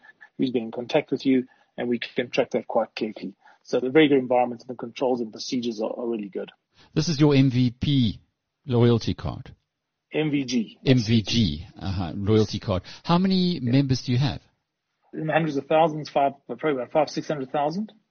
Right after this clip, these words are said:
Speaker 2: And you know enough about them to at least know where you can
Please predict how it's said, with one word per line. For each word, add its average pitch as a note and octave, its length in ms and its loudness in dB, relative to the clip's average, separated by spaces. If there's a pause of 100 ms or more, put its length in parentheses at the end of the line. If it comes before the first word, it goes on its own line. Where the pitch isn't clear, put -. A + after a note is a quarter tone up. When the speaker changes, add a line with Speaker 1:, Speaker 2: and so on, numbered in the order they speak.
(960)
Speaker 2:
And A#2 160 2
you A2+ 120 6
know A#2+ 600 8
enough A#2+ 300 2
about G#2 380 -2
them F#2+ 380 -2 (240)
to G2+ 340 -2
at F#2 100 -10
least G#2 300 -2
know G2+ 320 2
where F#2 200 2
you F#2 160 0
can E2+ 300 -6